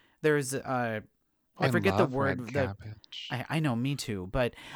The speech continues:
Speaker 1: I've forgotten the word for it when, um,
Speaker 2: It turns your
Speaker 1: when
Speaker 2: pee red?
Speaker 1: people, no, when people are adverse to certain types of foods in terms of color or texture.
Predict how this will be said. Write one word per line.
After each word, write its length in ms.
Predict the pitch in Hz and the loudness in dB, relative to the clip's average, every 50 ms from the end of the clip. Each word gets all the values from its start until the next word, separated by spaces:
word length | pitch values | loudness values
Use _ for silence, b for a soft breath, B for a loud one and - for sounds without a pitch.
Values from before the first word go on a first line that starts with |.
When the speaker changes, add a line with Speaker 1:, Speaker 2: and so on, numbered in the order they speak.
| 131 B | 2 B
Speaker 1:
I've 160 | 175 185 175 | 4 4 6
forgotten 440 | - 190 175 196 190 208 185 196 202 | 4 2 4 4 4 4 4 4 2
the 80 | 202 175 | 2 2
word 480 | 143 135 143 147 143 143 147 139 131 | 2 2 2 4 4 4 4 2 0
for 320 | - - 135 120 113 107 104 | -4 -2 -2 0 0 0 -2
it 200 | 104 107 - 120 | -4 -6 -6 -6
when, 260 | 120 120 120 117 117 | -4 -2 -2 -2 -2
um, 460 | 117 110 107 107 104 104 107 107 104 _ _ _ _ _ - | -2 -2 -2 -2 -2 -4 -4 -6 -8 _ _ _ _ _ -4
Speaker 2:
It 80 | 123 117 | -2 2
turns 220 | - 139 127 135 135 | 4 4 4 4 4
your 80 | 131 | 2
Speaker 1:
when 100 | 127 123 | 2 2
Speaker 2:
pee 160 | 120 117 113 | 4 4 2
red? 320 | 113 117 117 120 127 131 139 | 4 2 2 2 2 0 0
Speaker 1:
people, 380 | 175 170 - 156 143 120 - _ _ _ _ _ _ _ _ _ _ _ - | -2 -2 0 -2 -4 -4 -4 _ _ _ _ _ _ _ _ _ _ _ -12
no, 800 | 135 139 147 156 160 156 156 151 147 139 131 123 113 110 110 110 b b b b b b | -8 -4 0 2 2 4 4 4 2 2 2 0 0 -2 -2 -4 b b b b b b
when 140 | 147 156 | -2 0
people 380 | 156 160 185 185 - 196 196 185 | 0 0 0 0 0 2 0 2
are 280 | - 151 151 151 151 143 | 2 2 2 4 2 2
adverse 520 | - 147 143 127 123 123 131 139 139 - - | 0 -2 -4 -4 -2 -2 -2 0 0 -2 -4
to 80 | 151 | -4
certain 280 | 135 - 156 135 113 135 | -4 -4 -4 -4 -4 -6
types 240 | 127 131 131 - 131 | -6 -8 -8 -6 -8
of 100 | 113 - | -10 -10
foods 480 | - - 123 113 113 120 127 127 127 | -10 -8 -6 -4 -4 -4 -4 -4 -4
in 100 | 131 123 120 | -4 -4 -4
terms 240 | - 131 117 104 113 | -4 -6 -6 -6 -8
of 120 | 107 - | -10 -10
color 400 | - - - 143 127 135 131 127 110 | -10 -4 -4 -2 -2 0 -2 -2 -2
or 60 | 98 | -4
texture. 720 | - - - 110 107 - - - - 151 156 160 170 196 208 | -8 -10 -12 -12 -12 -12 -14 -10 -8 -8 -8 -6 -8 -10 -12